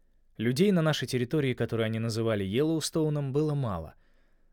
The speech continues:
Но неподалеку отсюда у них располагался небольшой опорный пункт. Мне были видны серо-коричневые крыши домов,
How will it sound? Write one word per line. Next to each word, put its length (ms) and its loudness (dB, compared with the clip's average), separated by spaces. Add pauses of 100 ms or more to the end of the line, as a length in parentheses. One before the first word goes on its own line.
Но 120 0
неподалеку 640 4
отсюда 400 0
у 80 2
них 180 -4
располагался 680 0 (260)
небольшой 720 0
опорный 560 -4
пункт. 500 -8 (840)
Мне 320 4
были 200 6
видны 320 4
серо-коричневые 880 2
крыши 320 -2
домов, 480 -4